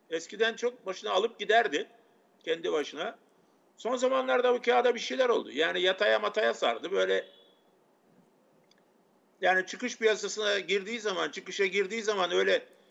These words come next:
bayağı kendisini bir yerlere kadar götürmüyor artık. Gitmiyor yani. Hemen bir yerlere geliyor, hemen yataya sarıyor. Bir yukarı bir aşağı. Alınıyor, veriliyor. Öyle bir hal aldı. Dediğim gibi yatayda. Eğer yirmi iki altmışı geçerse yirmi üç yirmi bir veya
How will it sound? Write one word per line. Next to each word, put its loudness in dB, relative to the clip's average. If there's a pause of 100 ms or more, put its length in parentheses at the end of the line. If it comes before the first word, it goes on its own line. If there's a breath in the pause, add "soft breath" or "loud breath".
(540 soft breath)
bayağı 4
kendisini -6
bir 0
yerlere 2
kadar -2
götürmüyor -2
artık. -14 (440)
Gitmiyor -4
yani. -6 (840)
Hemen 0
bir 6
yerlere 4
geliyor, 0
hemen -2
yataya 0
sarıyor. -6
Bir -14
yukarı -4
bir -2
aşağı. -4 (480)
Alınıyor, -2
veriliyor. 0
Öyle 2
bir 0
hal 0
aldı. -8 (1400)
Dediğim -8
gibi -4
yatayda. 0 (920)
Eğer 2
yirmi -4
iki -2
altmışı -8
geçerse -6
yirmi -4
üç -10
yirmi -8
bir -6
veya 0